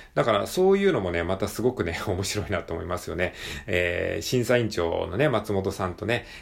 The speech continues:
えー、爆笑問題の太田さんは仲が悪いって、まあ、長年言われてきてましたけどね。まあ、実際どうかわかんないですけど、まあ、そういった意味でもね、タイタンが優勝したっていうのはね、すごくね、面白い、こ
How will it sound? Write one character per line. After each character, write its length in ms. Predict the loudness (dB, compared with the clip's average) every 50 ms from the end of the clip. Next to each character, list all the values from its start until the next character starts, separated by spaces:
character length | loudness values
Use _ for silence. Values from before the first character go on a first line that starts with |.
| -8
え 380 | -4 -2 -2 -2 -2 -2 -4 -2
ー、 20 | -2
爆 140 | -2 -2 -2 -2
笑 100 | -2 -2
問 120 | 0 0
題 120 | -2 -2 -2
の 60 | 0
太 140 | -2 -2 -2
田 100 | -4 -6
さ 140 | -4 -4
ん 100 | -2 -2
は 240 | -2 -2 -2 -2 -2
仲 240 | -4 -4 -2 -2 -2
が 80 | -2 -2
悪 140 | -2 -2
い 20 | -2
っ 40 | -4
て、 140 | -4 -4
ま 180 | -2 0 -2 -2
あ、 40 | 0
長 220 | 0 0 2 2
年 100 | 2 4
言 80 | 4 4
わ 80 | 4
れ 60 | 4 2
て 120 | 0 -4
き 80 | -4 -2
て 200 | -4 -4 -4 -6 -12 -16 -12 -4
ま 120 | -2 -2 -2
し 80 | -2
た 160 | -2 -4 -4 -2
け 140 | -2 -4 -4
ど 100 | -2 -2
ね。 200 | 0 0 0 0 -2
ま 100 | -2 -2
あ、 40 | -2
実 220 | -2 0 2 2
際 80 | 2 4
ど 140 | 4 4 4
う 20 |
か 100 | 4 2
わ 60 | 0 0
か 120 | 0 -2
ん 60 | -2
な 80 | -4 -6
い 60 | -10 -12 -12
で 80 | -12 -8
す 60 | -6
け 80 | -6 -6
ど、 80 | -6 -8 -10 -12 -12 -12 -6 -2
ま 100 | -2 0
あ、 20 |
そ 120 | 2 2 2
う 20 |
い 20 |
っ 20 | 2
た 80 | 2 2
意 20 |
味 100 | 2 2
で 60 | 0
も 120 | -2 -2 0
ね、 140 | -2 -2 0
タ 160 | 0 0 0
イ 60 | 0
タ 100 | 0 -4
ン 40 | -4
が 80 | -2
優 80 | -2 -2
勝 200 | -4 -4 -4 -4
し 60 | -2
た 120 | -2 -2 -2
っ 40 |
て 80 | -4 -6
い 20 |
う 40 | -8
の 60 | -6
は 40 | -4
ね、 100 | -4 -4
す 140 | -4 0 0
ご 100 | 0 0
く 80 | 0 -2
ね、 140 | -4 -4
面 260 | -2 -2 -2 -2 -2 -4
白 240 | -2 0 0 0
い、 80 | 0 -2 -6 -12 -14 -14 -14 -16 -18 -8 -2
こ 600 | 0 2 2 2 0 -2 -4 -6 -8 -12 -14